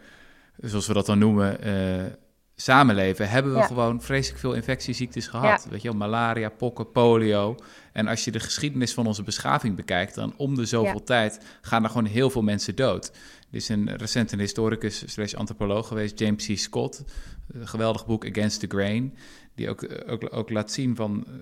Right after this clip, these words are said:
Speaker 1: eh, dat we vaak ook voor de verre geschiedenis echt de rol van pandemieën onderschatten. En dat gewoon de hele tijd heel
Speaker 2: Ja.
Speaker 1: veel mensen dood, dood, dood gingen. En het is gewoon zo lang geleden dat we dit, dat we dit hebben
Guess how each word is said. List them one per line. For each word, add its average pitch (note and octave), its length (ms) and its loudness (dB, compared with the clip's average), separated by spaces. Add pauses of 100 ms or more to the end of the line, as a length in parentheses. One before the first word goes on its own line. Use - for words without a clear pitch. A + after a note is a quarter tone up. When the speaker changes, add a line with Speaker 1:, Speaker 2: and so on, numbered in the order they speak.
Speaker 1:
eh, C3 140 -12
dat A2+ 200 -4
we A2 80 -2
vaak A#2 240 6
ook G#2+ 100 -4
voor A#2+ 140 0
de G2+ 80 0
verre A2+ 260 6
geschiedenis A2 560 -4
echt - 160 -10
de A#2 60 0
rol A2 240 4
van A2 160 -2
pandemieën G#2+ 460 6
onderschatten. G#2+ 560 -2
En G2 60 -4
dat - 140 -8
gewoon A2 180 -4
de G2+ 80 -4
hele C3+ 240 2
tijd A2+ 200 -4
heel C3 240 6
Speaker 2:
Ja. A#2 60 6
Speaker 1:
veel A2 120 0
mensen A2+ 480 -2 (300)
dood, A2+ 400 2
dood, G#2+ 360 0
dood C3 240 0
gingen. F2+ 320 -6 (520)
En A2 120 0
het G#2+ 120 0
is C3+ 120 2
gewoon B2+ 220 4
zo C#3+ 280 8
lang B2+ 260 6
geleden A#2 760 2
dat G#2 200 -2
we G#2+ 80 -6
dit, G2+ 320 -2 (160)
dat G2+ 220 -8
we G2+ 60 -10
dit F#2+ 180 -4
hebben F2+ 480 -6